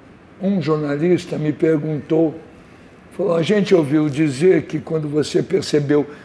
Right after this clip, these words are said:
que podia pedir socorro, que foi a história da tal menina com estetoscópio, você dizia, 'Olha, aqui é o Washington Oliveto, eu fui sequestrado, eu tô aqui.'"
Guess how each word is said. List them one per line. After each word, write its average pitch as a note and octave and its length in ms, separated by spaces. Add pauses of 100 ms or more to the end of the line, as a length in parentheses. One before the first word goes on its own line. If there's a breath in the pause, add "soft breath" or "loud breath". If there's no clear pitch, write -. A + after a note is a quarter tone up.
(120)
que - 120
podia D#3 480
pedir C#3 320
socorro, D#3+ 680
que C3 100
foi C#3+ 180
a - 20
história D3+ 360
da C#3+ 120
tal D3 220
menina D3 440 (380 loud breath)
com - 80
estetoscópio, D#3 1120 (400 loud breath)
você E3 180
dizia, D#3 240
'Olha, F3 300
aqui G#3 360
é G#3+ 60
o - 60
Washington G3 320
Oliveto, G3+ 640 (280 loud breath)
eu - 120
fui G3 160
sequestrado, F3+ 840
eu D#3+ 60
tô F3+ 140
aqui.'" F#3+ 400